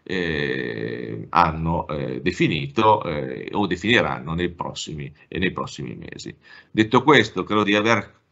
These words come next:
di aver sforato anche di qualche, di un, di un minuto forse, o di essere, no, non dovrà essere le, le, le, il tempo. Ringrazio nuovamente, passo come sempre per le conclusioni, le conclusioni alla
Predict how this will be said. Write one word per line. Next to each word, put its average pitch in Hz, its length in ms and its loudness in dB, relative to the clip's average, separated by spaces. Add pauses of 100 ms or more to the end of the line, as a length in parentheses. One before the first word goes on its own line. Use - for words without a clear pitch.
(840)
di - 80 -6
aver 107 160 0
sforato 92 500 0
anche 90 240 -2
di 87 100 -8
qualche, 110 380 -2
di 90 140 -12
un, 98 180 -10
di 95 80 -8
un 92 60 -8
minuto 87 400 -6
forse, 82 400 -8
o - 20 -4
di 85 100 -4
essere, 92 460 -2 (220)
no, - 220 2 (100)
non 107 100 -4
dovrà 107 200 4
essere 101 440 -2 (140)
le, 101 320 4
le, 95 240 2
le, 73 1080 -2 (920)
il 147 420 -2
tempo. 170 580 4 (240)
Ringrazio 110 440 4
nuovamente, 160 720 4 (240)
passo 120 440 4
come 110 180 0
sempre 95 560 0
per 87 460 -4 (200)
le 101 200 -4
conclusioni, 123 640 2
le 113 60 2
conclusioni 104 880 0
alla 85 440 -2